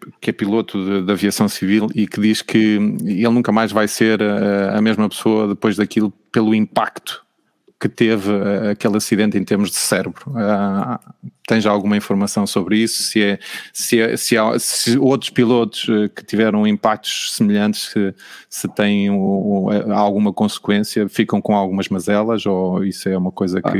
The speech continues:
Speaker 2: é, eu, mazelas eu acredito, ele amanhã vai ter alta, mas acredito que ele vai ter algumas mazelas de certeza, não é? Porque,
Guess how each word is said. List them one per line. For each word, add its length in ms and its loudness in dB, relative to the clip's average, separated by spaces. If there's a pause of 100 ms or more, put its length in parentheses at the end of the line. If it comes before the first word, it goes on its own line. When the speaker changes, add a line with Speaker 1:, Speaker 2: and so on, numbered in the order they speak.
Speaker 2:
é, 420 0
eu, 300 0
mazelas 420 2
eu 80 4
acredito, 480 0
ele 180 2
amanhã 280 2
vai 100 2
ter 160 0
alta, 220 0
mas 180 0
acredito 340 -2
que 80 -4
ele 80 4
vai 140 2
ter 160 0
algumas 300 2
mazelas 340 2
de 80 -4
certeza, 380 2
não 100 2
é? 80 0
Porque, 380 -6